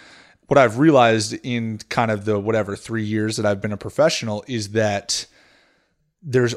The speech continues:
only so many hours within a day that you can, with a sane mind, dedicate yourself to basketball. And that's, that's on the court, that's taking care of your body, that's you know, film study, whatever you wanna call it.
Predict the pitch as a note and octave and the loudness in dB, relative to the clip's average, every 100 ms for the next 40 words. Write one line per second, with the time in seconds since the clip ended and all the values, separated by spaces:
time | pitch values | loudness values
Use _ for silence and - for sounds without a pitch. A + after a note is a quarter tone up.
0 | - C#3+ D3 C#3 A#2+ - - A2+ A#2 A2+ | -4 -4 -4 -4 -4 -2 0 -2 -2 -2
1 | A2 G#2 - A#2+ B2+ B2+ F#2 F2+ - A2 | -4 -6 -8 -2 0 0 -4 -12 -10 -8
2 | G#2+ G2+ G2 C#3 C3 G#2 E2+ - - _ | -6 -8 0 2 2 -2 -14 -20 -20 _
3 | _ _ A#2+ - A#2+ - A#2 G#2+ G#2 F#2 | _ _ -4 -2 -6 -4 -4 -4 -8 -14
4 | _ B2+ A#2+ A2 - B2+ A#2 A2 B2+ B2+ | _ -4 -2 0 0 0 -4 -4 -2 -2
5 | G2 G2 G#2 - A2 A#2+ A#2 A2 G#2+ G2 | -4 -10 -16 -16 -4 -2 -2 -4 -8 -10
6 | - - G#2 G2 - G2 D2+ - A#2 A#2+ | -14 -18 -12 -8 -6 -8 -10 -14 -2 0
7 | B2 - G#2 A#2+ D3+ D#3 - - _ C#3 | 0 -2 -8 -2 2 2 -2 -10 _ 0
8 | B2+ - D3+ D3 - C#3 C3 A2+ - C#3 | 0 -2 -2 -2 -2 -2 0 -2 -2 -6
9 | A#2+ G#2+ A#2+ A2 G#2 A#2 A2+ A2+ G#2 A2 | -6 -2 -2 -2 -2 0 0 -4 -6 -6
10 | G#2 G2 - - - - _ _ - B2+ | -4 -4 -6 -6 -16 -20 _ _ -12 -6
11 | A2+ F#2+ - D3+ C#3 A#2 - A#2 A2+ B2 | -6 -6 -4 0 0 0 2 0 2 2
12 | B2+ A#2+ A2 G2+ - D#3 D3 A2 - | 0 -2 -6 -10 -2 2 4 2 -6